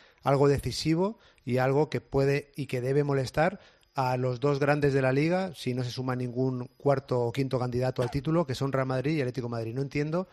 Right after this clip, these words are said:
la pasividad de los dos clubs. Esto altera la competición por completo.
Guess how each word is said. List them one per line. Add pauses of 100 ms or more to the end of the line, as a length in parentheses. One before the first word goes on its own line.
(220)
la
pasividad
de
los
dos
clubs.
Esto
altera
la
competición
por
completo.